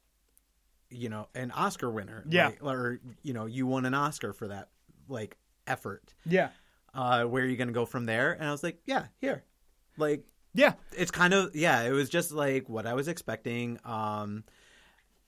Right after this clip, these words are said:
Speaker 1: I, I found it to be, uh, a little bit predictable.
Speaker 2: Mm-hmm.
Speaker 1: Um,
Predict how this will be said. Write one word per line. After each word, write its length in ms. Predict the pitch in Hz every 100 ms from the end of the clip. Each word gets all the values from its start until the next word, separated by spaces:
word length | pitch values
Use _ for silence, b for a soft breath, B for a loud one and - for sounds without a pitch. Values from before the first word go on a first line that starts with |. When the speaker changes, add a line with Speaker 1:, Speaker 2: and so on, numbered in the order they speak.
| _ -
Speaker 1:
I, 540 | 127 135 135 135 131 - _ _ _ _ _ _ _ -
I 100 | 139
found 300 | 147 135 131
it 120 | 131
to 80 | 127
be, 760 | 117 123 120 117 117 113 113 _ _ _ _ -
uh, 460 | 117 113 110 107 107
a 20 |
little 180 | 117 120
bit 160 | 127
predictable. 600 | 135 131 - 113 117 131 - _ 165
Speaker 2:
Mm-hmm. 1000 | 165 226 254 _ - _ _ _ -
Speaker 1:
Um, 640 | 127 120 120 117 117 117